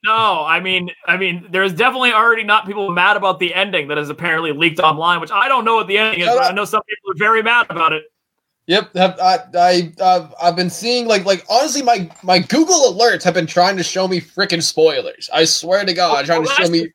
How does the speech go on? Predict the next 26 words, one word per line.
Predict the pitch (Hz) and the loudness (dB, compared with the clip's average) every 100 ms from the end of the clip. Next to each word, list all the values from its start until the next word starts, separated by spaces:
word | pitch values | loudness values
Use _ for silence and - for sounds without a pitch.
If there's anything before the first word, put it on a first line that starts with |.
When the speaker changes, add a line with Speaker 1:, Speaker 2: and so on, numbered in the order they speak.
| - | -4
Speaker 1:
me. | 196 - _ _ _ _ _ | -4 -4 _ _ _ _ _
'Cause, | 247 220 | -2 0
Speaker 2:
'cause | 202 | 0
apparently, | 220 254 247 | 2 0 -2
Speaker 1:
'cause, | 233 | -2
like, | 240 - _ _ _ _ | -2 -4 _ _ _ _
Speaker 2:
apparently | 196 285 339 269 | -2 0 0 -2
Forbes' | - 294 294 220 208 | 0 0 0 -2 -4
review | 214 190 220 190 | -4 -4 -6 -4
spo-, | 156 - 190 202 | -4 -4 -4 -4
spoiled | 170 - 208 202 185 | -4 -2 0 2 2
a | |
bunch | 170 175 165 | 2 0 -2
of, | - - _ | -8 -18 _
spoiled | - - 208 190 | -18 -2 0 4
a | |
Speaker 1:
Did | 170 | 4
Speaker 2:
bunch | 170 147 | 2 -2
of | 147 | -2
stuff, | 160 143 | 0 0
and | 147 | -2
people | 180 170 165 | -4 2 2
are | 143 | 2
really | 165 175 165 | 0 0 0
Speaker 1:
Can | 165 - | -2 -4
Speaker 2:
pissed. | - | -6